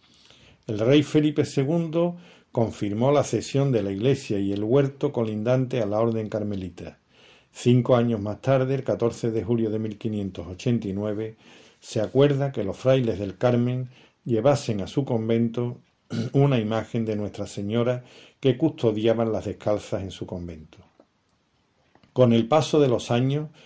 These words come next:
el convento fue creciendo físicamente merced a la donación de terrenos procedentes de propiedades colindantes.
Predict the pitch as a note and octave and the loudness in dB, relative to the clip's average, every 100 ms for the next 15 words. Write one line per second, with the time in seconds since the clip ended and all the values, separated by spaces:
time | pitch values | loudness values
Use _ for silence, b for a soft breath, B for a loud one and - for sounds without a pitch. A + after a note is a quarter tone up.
0 | b b - A2+ G2+ A2 A#2 C#3+ C#3 A#2+ | b b -6 -4 -2 0 2 2 2 2
1 | C#3+ C3+ A#2 - A2 F#2+ F2+ B2+ B2+ C#3 | 2 2 -2 -2 -4 -4 -2 -2 -2 -4
2 | A2+ A#2 A#2+ A#2 A#2 G#2 - A#2 F#2+ G2+ | -2 0 0 -2 -4 -6 -4 -4 -2 -4
3 | F#2+ C3 B2 - - A2 A#2 A#2 B B | -2 -2 -2 -4 -4 -4 -4 -6 B B
4 | B _ A2+ G#2+ F#2+ A2 A#2+ A2+ A2+ G2+ | B _ -4 -4 -2 0 0 -2 -4 -4
5 | A2 G2+ G#2+ G#2 A2+ G#2+ G2+ G2+ F2+ F#2+ | -4 -4 -4 -6 -6 -4 -4 -6 -6 -6
6 | G2 F#2+ - G#2 F#2 F2+ F2 E2 - - | -6 -6 -6 -6 -6 -8 -10 -12 -16 -20